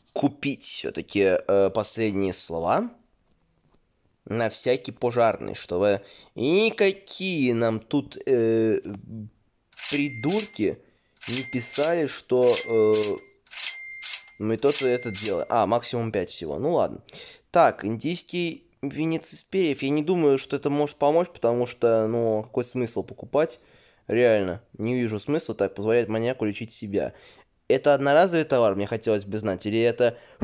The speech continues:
Или это... Не надо, не-не-не. Я думаю, что мани-, для маньяка смысла бинтов покупать нет. Вот кто играет, ребят, вот кто играет в эту игру, пожалуйста,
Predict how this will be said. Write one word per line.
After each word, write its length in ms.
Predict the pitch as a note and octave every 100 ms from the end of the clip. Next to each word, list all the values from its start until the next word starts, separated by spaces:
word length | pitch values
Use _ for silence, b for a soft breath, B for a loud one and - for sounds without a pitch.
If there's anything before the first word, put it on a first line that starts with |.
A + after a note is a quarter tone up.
| - - - b b
Или 160 | A#2+ C3+
это... 420 | C3+ C3+ C3+ - - _ _ _ _ _ _ _ _ _ _ _ _ _ _ _ _ _ _ _ _ -
Не 200 | A#2+ A#2+
надо, 300 | G2+ E2+ F#2
не-не-не. 540 | G#2 G#2 G2+ F2 C2+
Я 160 | E2+ G#2+
думаю, 260 | C3 B2 A#2+
что 340 | - C3 -
мани-, 340 | B2 B2+ B2+ A#2+
для 160 | B2
маньяка 500 | B2 C3 C3 D3 C3 A2
смысла 720 | - - - - D3+ D3 A2+
бинтов 400 | G#2+ B2+ C3+ -
покупать 360 | - B2+ B2+
нет. 160 | D3+ F#3+ B B B
Вот 140 | B2+ -
кто 560 | - F#3+ E3+ - - _ _ _ _ _ - C3+
играет, 600 | C3 D3 F#3+ A#3+ B2+ A#2
ребят, 300 | A#2 A#2 F2
вот 160 | F2
кто 220 | - D3
играет 320 | B2 B2+ G#2+ G2+
в 40 |
эту 160 | - G#2+
игру, 200 | G#2 F2+
пожалуйста, 580 | G2+ A#2+ F#2+ - -